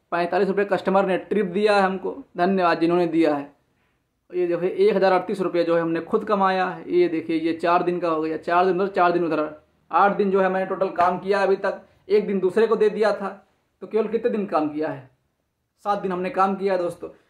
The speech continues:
और सात दिन का पैसा कितना होता है, एक हज़ार तिरानबे प्लस कितना, बाईस सौ सड़सठ, कितना हुआ, तैंतीस सौ साठ रुपया जो है हमने केवल चार दिन काम करने के बाद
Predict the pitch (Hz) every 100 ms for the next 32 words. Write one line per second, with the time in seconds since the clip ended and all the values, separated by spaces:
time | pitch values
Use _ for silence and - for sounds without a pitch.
0 | _ 175 - 202 196 220 220 185 214 214
1 | 208 208 208 208 214 214 - _ _ _
2 | - 220 208 208 208 214 226 247 240 226
3 | - 220 - 240 165 - _ 160 180 208
4 | 220 202 - 196 - - _ _ _ _
5 | _ _ - 202 240 165 143 143 _ _
6 | _ _ _ _ _ _ _ _ _ _
7 | _ _ _ _ _ _ _ _ _ _
8 | _ _ 214 240 262 285 - - 214 233
9 | 208 202 202 185 190 190 180 190 180 190
10 | 202 202 - _ 190 196 196 196 185 185
11 | 170 175 175 175 165 165 170